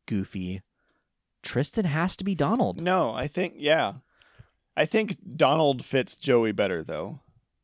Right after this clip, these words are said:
Speaker 1: You
Speaker 2: because they
Speaker 1: think
Speaker 2: both
Speaker 1: so?
Speaker 2: get mad about stuff
Speaker 1: Oh,
Speaker 2: so
Speaker 1: that's
Speaker 2: much.
Speaker 1: true. You know, you're right.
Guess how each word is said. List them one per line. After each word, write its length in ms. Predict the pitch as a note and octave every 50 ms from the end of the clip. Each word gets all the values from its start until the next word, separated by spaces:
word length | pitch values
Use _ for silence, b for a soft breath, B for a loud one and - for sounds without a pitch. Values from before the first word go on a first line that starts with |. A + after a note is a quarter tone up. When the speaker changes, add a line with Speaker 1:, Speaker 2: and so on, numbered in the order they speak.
| _ _ _ _ _ - -
Speaker 1:
You 60 | D3+
Speaker 2:
because 180 | - C3+ C#3 C3+
they 60 | D3+
Speaker 1:
think 80 | C#3+ C#3
Speaker 2:
both 80 | C3+ C3
Speaker 1:
so? 80 | -
Speaker 2:
get 140 | - B2+ D4
mad 240 | - A2 G#2+ A2 G#2+
about 240 | G#2 F2+ E2+ - -
stuff 180 | - - D#2+ -
Speaker 1:
Oh, 240 | A#2 A#2 A#2 A#2 A2+
Speaker 2:
so 40 |
Speaker 1:
that's 200 | A2 A2 G#2 F#2+ -
Speaker 2:
much. 60 | -
Speaker 1:
true. 400 | - - A2+ G#2 G2 F2+ F2+ F2+ _ _ _ _ _ _ _ b b b b b b b b b b b b b _ -
You 180 | C3+ B2 A#2+
know, 320 | B2 A#2 A2+ A2 A#2 - - _ _ _ _ _ -
you're 320 | - A#2 G#2+ A#2 A2+ G#2+
right. 420 | G2+ F#2+ G2 F#2 G#2 A#2+ D3+ -